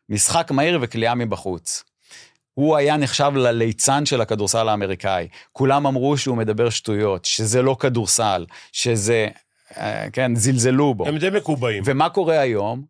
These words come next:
Speaker 1: כל מה שהוא אמר, זאת הדרך לשחק, פייס וספייס וכלייה מבחוץ וכן הלאה. אה,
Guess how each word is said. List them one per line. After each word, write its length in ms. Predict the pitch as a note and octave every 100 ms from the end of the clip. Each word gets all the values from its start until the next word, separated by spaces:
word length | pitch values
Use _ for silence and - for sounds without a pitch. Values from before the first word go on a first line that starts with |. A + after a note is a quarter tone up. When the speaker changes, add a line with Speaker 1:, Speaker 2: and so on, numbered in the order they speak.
| _
Speaker 1:
כל 280 | - F#3 G#3+
מה 180 | G3 D#3+
שהוא 360 | - D3+ C#3
אמר, 280 | A#2 A#2 D3+
זאת 260 | A2+ C3 C#3
הדרך 220 | B2+ B2+
לשחק, 420 | B2+ B2 D3 A#2 -
פייס 320 | B2 C3 A2
וספייס 440 | G2 - C3 C3+ G#2+
וכלייה 280 | F#2+ G2 A2
מבחוץ 480 | G#2 F2+ - G#2+ F#2
וכן 280 | F2 E2+ E2+
הלאה. 220 | - - - - - - - - _ -
אה, 300 | A2 A2